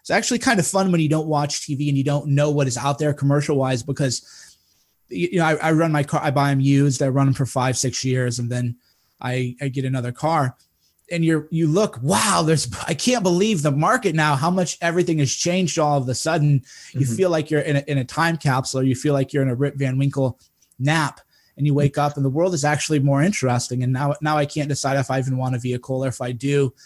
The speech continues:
Speaker 1: the choices are endless instead of being bombarded constantly by, now you need this, now you need this,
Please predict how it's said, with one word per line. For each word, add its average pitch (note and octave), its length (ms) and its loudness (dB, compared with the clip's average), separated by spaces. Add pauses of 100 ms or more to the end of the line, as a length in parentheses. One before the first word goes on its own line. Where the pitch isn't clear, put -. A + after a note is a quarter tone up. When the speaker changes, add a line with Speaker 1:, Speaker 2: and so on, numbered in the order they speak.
(380)
Speaker 1:
the C#3 60 -6
choices C#3+ 440 -2
are B2+ 100 -2
endless D3 400 2
instead C#3 300 0
of B2 80 -4
being C#3 180 0
bombarded B2+ 540 -2
constantly C#3 640 -4
by, B2 320 -6 (320)
now C3+ 140 -2
you D3+ 160 0
need C#3 240 0
this, C3 480 -2
now C3+ 100 -4
you C3+ 80 0
need C3+ 140 0
this, C#3+ 180 -8